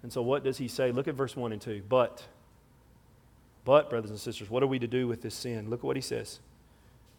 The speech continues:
He says these words, "But if any of us does sin," we do. We have it. It's on us. "We have an advocate with the Father, Jesus Christ, the righteous,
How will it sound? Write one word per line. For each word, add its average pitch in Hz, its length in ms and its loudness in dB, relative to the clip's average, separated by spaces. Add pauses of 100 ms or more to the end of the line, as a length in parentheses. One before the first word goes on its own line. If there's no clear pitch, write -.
He 117 60 -12
says 117 260 0
these 131 200 -2
words, 113 220 2
"But 117 200 4
if 117 100 2
any 143 160 4
of 170 140 4
us 143 160 0
does 147 280 6
sin," 107 300 -8 (260)
we 135 140 -2
do. 139 260 2 (560)
We 139 120 0
have 127 240 6
it. - 180 -10 (320)
It's 139 140 0
on 147 200 6
us. - 240 -8 (680)
"We 143 80 6
have 143 160 10
an 127 80 0
advocate 170 760 8 (280)
with 139 160 4
the 143 80 0
Father, 170 360 12
Jesus 185 340 2
Christ, 143 440 8
the 143 80 4
righteous, 160 600 8